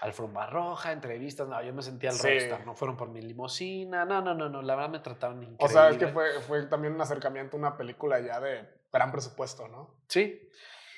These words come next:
Speaker 1: Y bueno, la película a lo mejor no le fue tan increíble porque igual no hubo dos o tres, pero
Speaker 2: Sí.
Speaker 1: de ahí también ya fue como que dijeron, a ver, bueno, pues esa salió bien, vamos a probar otra, y me mandaron a Hotel Transilvania a la prueba de voz. Y la verdad, pues fue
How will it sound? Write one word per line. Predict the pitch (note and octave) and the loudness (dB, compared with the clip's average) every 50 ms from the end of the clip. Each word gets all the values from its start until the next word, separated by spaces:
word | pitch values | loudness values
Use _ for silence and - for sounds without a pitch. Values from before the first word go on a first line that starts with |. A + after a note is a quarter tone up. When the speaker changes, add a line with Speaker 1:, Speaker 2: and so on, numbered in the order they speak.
| - - - _ | -20 -20 -20 _
Speaker 1:
Y | - G3 G3+ G#3 A3 F#3+ | -2 2 4 4 6 10
bueno, | F#3 A3+ A3+ A3 G#3+ | 12 12 12 12 12
la | F#3+ F3+ - | 10 10 8
película | F3+ F3 E3 G3 G3+ | 6 2 2 4 2
a | F3+ | 2
lo | E3 | 2
mejor | E3 - F3 E3 | 0 -2 -2 -2
no | F3 F3 | 0 0
le | E3+ E3+ | 0 0
fue | - E3 D3+ | 0 0 -2
tan | - - - D3 D#3 | 2 4 4 4 4
increíble | D#3+ D3+ C#3+ D#3 D#3 D3+ D#3+ | 0 -2 0 0 0 0 0
porque | D3+ C#3 B2+ B2 C3 B2 | -2 -4 -6 -6 -6 -6
igual | A#2+ A#2+ B2+ B2+ B2+ C3 | -4 -2 -2 -2 -2 -2
no | C3+ C3 | -6 -6
hubo | B2+ B2+ B2+ B2+ | -6 -6 -6 -6
dos | A#2+ A#2+ A#2+ A#2+ - - | -6 -6 -6 -6 -6 -8
o | C3 C3 | -8 -4
tres, | - E3 E3 F3 - - | -4 -2 -2 -2 -6 -4
pero | - - E3 D#3 D#3 D#3 | 2 6 6 8 8 8
Speaker 2:
Sí. | D3+ | 8
Speaker 1:
de | D3 | 8
ahí | C#3+ D3 D3 D3+ | 6 6 4 2
también | D#3+ D#3 D#3 D3+ D3+ D3+ | 2 2 2 0 -6 -2
ya | C#3+ D3 C#3 C3+ | 2 4 4 4
fue | C#3 - D3 D3 | 4 0 -2 -2
como | - D3+ C#3+ C3+ B2+ | -2 -4 -6 -6 -8
que | - B2+ B2 | -6 -6 -6
dijeron, | A#2+ B2 B2 C3 B2+ B2+ B2 | -6 -6 -6 -6 -6 -6 -6
a | B2+ | -4
ver, | C3+ D3+ D3+ | -4 -4 -2
bueno, | D3 D3 C3 B2 B2 | -4 -6 -6 -8 -12
pues | - A2+ G#2+ - - | -14 -18 -16 -14 -10
esa | B2 B2 - - C#3 | -10 -10 -10 -10 -10
salió | C3+ C#3 C3 C#3 C#3+ | -10 -8 -8 -8 -6
bien, | D3 D3+ D3+ D3+ D3 | -6 -6 -4 -2 0
vamos | C#3+ C#3+ C#3+ C3 B2+ D3 | -2 -2 -2 -4 -4 -4
a | C3 | -2
probar | C#3 C3 B2+ C3 C3 C3+ | -2 0 0 0 0 0
otra, | C3+ C3 C3+ C#3+ D3+ D3+ - - | -2 -4 -4 -2 -2 -4 -4 -6
y | C#3 | -10
me | B2 B2 A#2+ | -10 -10 -10
mandaron | A2+ A2 A2 A2 A2 A2 A2 A2 | -10 -10 -8 -8 -8 -8 -8 -12
a | G#2+ | -14
Hotel | G#2 - A2+ A2 | -12 -10 -10 -10
Transilvania | A2 - A#2 A2+ - C3+ C3 B2+ B2+ A#2+ B2 C#3 C#3+ - - - - - _ _ _ | -10 -12 -16 -14 -12 -10 -6 -4 -4 -4 -4 -8 -12 -14 -18 -20 -20 -20 _ _ _
a | - G#2+ G#2+ | -2 -2 0
la | G#2+ G#2+ - | 0 -2 -2
prueba | A#2 A2+ A2+ A2 A2+ | -4 -4 -4 -4 -4
de | A2+ | -4
voz. | A2+ A#2+ A#2 - - - _ - - - - - - - - _ - | -4 -4 -6 -6 -10 -16 _ -20 -20 -20 -20 -20 -20 -20 -20 _ -10
Y | - C3 B2 A#2 | -8 -6 -4 -2
la | A2 A2 G#2 G#2 | 0 0 0 -2
verdad, | G2+ G#2+ G#2+ G2+ - - | -2 -6 -8 -14 -16 -18
pues | A2+ G#2 - | -18 -16 -14
fue | - A2 G2+ G2+ G2 - _ | -12 -10 -10 -10 -12 -16 _